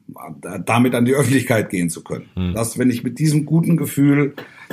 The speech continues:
Speaker 1: einer guten Vorbereitung in eine Partie gehe, kann ich die neunzig Minuten vollumfänglich genießen.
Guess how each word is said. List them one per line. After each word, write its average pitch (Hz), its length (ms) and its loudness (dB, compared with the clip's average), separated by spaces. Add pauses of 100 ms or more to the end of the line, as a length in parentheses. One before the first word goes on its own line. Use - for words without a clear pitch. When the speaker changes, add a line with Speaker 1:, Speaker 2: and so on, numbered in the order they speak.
Speaker 1:
einer 127 220 2
guten 131 280 0
Vorbereitung 127 680 2
in 120 80 2
eine 117 80 -6
Partie 113 340 -6
gehe, 123 400 0 (460)
kann 110 200 0
ich 110 140 -2
die 123 120 0
neunzig 120 400 0
Minuten 117 580 2
vollumfänglich 113 920 -4
genießen. 90 480 -6